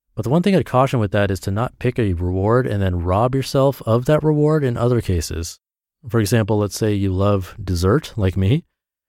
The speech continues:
and you're trying to exercise more, like me. You could come up with the idea of giving yourself the reward of dessert on days you exercise.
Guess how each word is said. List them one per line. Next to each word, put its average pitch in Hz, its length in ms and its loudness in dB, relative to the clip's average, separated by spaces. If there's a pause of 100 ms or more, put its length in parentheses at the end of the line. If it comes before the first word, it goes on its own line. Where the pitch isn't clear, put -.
(160)
and 104 60 0
you're 107 80 2
trying 110 180 2
to - 120 -4
exercise 82 440 0
more, 85 380 2 (400)
like 80 240 -4
me. 90 240 -2 (560)
You 101 80 -4
could 110 140 0
come 135 200 2
up 127 120 0
with 117 140 2
the 110 120 0
idea 107 280 2
of 92 80 -4
giving 110 240 0
yourself 101 480 0
the 95 100 0
reward 92 520 0
of 85 160 -2
dessert 90 480 0
on 85 240 -2
days 90 340 0
you 90 140 0
exercise. 85 720 -4